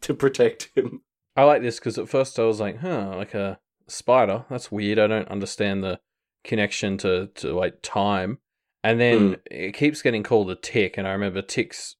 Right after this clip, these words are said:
Speaker 2: are arachnids, and I was like, "Oh, like, fucking these people, like, the Bahamians."
Speaker 1: <laughs>
Speaker 2: Like,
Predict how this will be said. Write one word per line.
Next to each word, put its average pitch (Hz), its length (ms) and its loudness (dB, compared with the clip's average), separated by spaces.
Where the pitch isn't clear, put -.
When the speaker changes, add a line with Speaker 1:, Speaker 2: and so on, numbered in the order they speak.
Speaker 2:
are 101 280 2
arachnids, 92 760 -2
and 101 120 -2
I 98 80 -2
was 101 160 -4
like, 90 160 -2
"Oh, 110 440 6
like, 120 160 -6
fucking 127 560 -4
these 143 240 -4
people, 92 480 -4
like, 98 160 8
the 117 60 -4
Bahamians." 101 460 -2
Speaker 1:
<laughs> 131 100 10
Speaker 2:
Like, 117 240 6